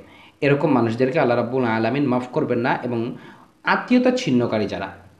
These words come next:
আত্মীয়তা যারা ছিন্ন করবে, সেই আত্মীয়তা ছিন্নকারীদের দিকেও আল্লাহ রাব্বুল আলামিন রহমতের নজরে তাকাবেন না।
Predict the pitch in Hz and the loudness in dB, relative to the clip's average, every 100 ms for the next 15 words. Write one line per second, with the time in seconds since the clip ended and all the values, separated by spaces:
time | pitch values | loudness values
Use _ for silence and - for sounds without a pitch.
0 | _ _ - 135 139 175 175 143 123 - | _ _ -6 -4 0 0 2 2 0 0
1 | 175 - 117 110 151 214 - - - - | 0 2 0 2 2 0 -4 -16 -20 -4
2 | 151 147 - 165 175 196 214 226 - 170 | -2 0 0 -2 2 0 2 -2 -2 0
3 | 160 160 160 156 165 170 202 220 220 - | 2 2 2 2 2 2 2 2 0 -4
4 | 147 139 143 202 214 120 120 123 127 135 | -4 0 0 2 2 2 0 0 -2 -2
5 | 110 110 110 135 196 220 208 170 139 120 | -2 -2 -2 -2 -4 -4 -4 -4 -2 -2
6 | 104 104 104 107 95 98 98 101 | -2 -4 -6 -6 -6 -4 -4 -6